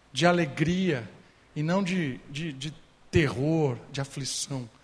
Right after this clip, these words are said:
A nossa oração é muito importante por quê? Porque o Deus da nossa oração muda todo coração. Vamos orar?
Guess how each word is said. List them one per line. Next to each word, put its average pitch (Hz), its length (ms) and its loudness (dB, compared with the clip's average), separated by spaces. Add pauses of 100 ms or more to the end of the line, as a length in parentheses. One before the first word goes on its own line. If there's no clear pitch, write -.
(360)
A 131 60 -6
nossa 185 400 2
oração 156 720 2 (340)
é 147 140 4
muito 160 800 6
importante 147 880 -4 (600)
por 147 180 2
quê? 135 360 -2 (560)
Porque 135 340 -6 (160)
o 131 120 -4
Deus 165 440 4
da 190 140 2
nossa 165 360 0
oração 139 640 -2 (460)
muda 151 540 2 (540)
todo 170 500 4 (260)
coração. 117 480 -2 (960)
Vamos 180 200 -4
orar? 143 380 2